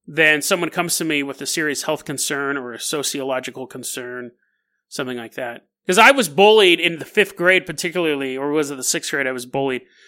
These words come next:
I did go to a private school. So that was a real example for me. We had to scrounge money together 'cause I was going to a really, really rough school.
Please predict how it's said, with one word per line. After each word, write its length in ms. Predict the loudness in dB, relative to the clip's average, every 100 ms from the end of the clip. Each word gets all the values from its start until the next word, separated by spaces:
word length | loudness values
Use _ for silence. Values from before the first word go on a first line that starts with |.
| _
I 60 | -4
did 220 | 0 0
go 120 | 2
to 80 | 0
a 40 | -4
private 320 | -10 -10 -12
school. 260 | -10 -12
So 160 | -6 4
that 180 | 6 6
was 140 | 4
a 60 | 4
real 280 | 6 6 6
example 520 | 2 2 2 0 -10
for 240 | -10 -10
me. 160 | -10 -8
We 140 | -4
had 60 | -4
to 60 |
scrounge 420 | -4 -2 0 0 -2
money 220 | -2 -2
together 440 | -4 -8 -12 -14 _ _ _ _ _ _ _ -8
'cause 80 |
I 60 | -6
was 140 | -4
going 220 | 0 2 0
to 60 |
a 60 | 0
really, 380 | 4 6 6 6
really 240 | 6 4
rough 220 | 4 2
school. 440 | 0 0 -2 -2